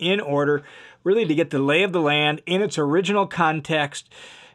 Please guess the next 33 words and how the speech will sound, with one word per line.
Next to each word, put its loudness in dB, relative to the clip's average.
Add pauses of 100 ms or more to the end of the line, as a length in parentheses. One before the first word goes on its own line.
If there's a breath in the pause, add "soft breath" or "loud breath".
uh, -2
so -2
we 2
can -2
really 2
understand 0
that -4
book. -2
And -8
that's 0
what 2
I 4
do -2
in -2
the -4
listener's -4
commentary. 0
Well, 0 (420 loud breath)
I've -4
finished 0 (160)
ten -2
New 0
Testament -2
books -2
so -2
far 4
on 0
the -4
commentary 0
and -6
just 0
finished -2
Luke. 0